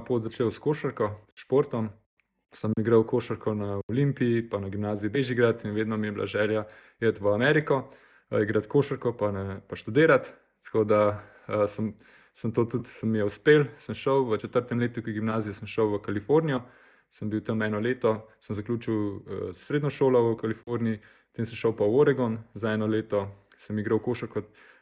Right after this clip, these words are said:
košarko tam, potem sem pa v bistvu začel ugotavljati, da bom najverjetneje imel boljšo izobrazbo brez košarke, kakor s košarko. Ehm,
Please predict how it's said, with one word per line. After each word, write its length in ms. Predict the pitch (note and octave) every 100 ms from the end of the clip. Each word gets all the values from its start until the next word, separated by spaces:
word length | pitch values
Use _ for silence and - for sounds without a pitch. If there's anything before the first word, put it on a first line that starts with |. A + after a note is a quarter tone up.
| _
košarko 360 | - C3+ D3 F3
tam, 340 | - B2+ A#2+
potem 200 | A#2 B2
sem 160 | A#2+ A#2
pa 100 | A2
v 40 |
bistvu 340 | A2 B2 B2 A2+
začel 300 | G#2 - A#2
ugotavljati, 560 | G#2+ G#2+ A2 A#2 A2
da 240 | A2 G#2+ G#2+ - _ -
bom 160 | A2
najverjetneje 840 | A2+ B2+ C3 A#2 B2 A#2+ A#2+ A2+ A2 - _
imel 140 | A2+ A2
boljšo 680 | G2+ B2 C3+ C3 B2 A2 A2 -
izobrazbo 840 | A2+ G#2+ G#2+ G#2+ G#2 A2 A2+ A2 G#2 - _
brez 340 | A2 B2+ D3 D3
košarke, 540 | C#3 C3 - - A#2+ G#2+ -
kakor 220 | A2+ G#2+
s 80 | -
košarko. 480 | - C#3+ C#3+ A#2+ B2 G#2+ G#2 _ _ _ _ _ _
Ehm, 400 | G#2+ A2+ A2 A2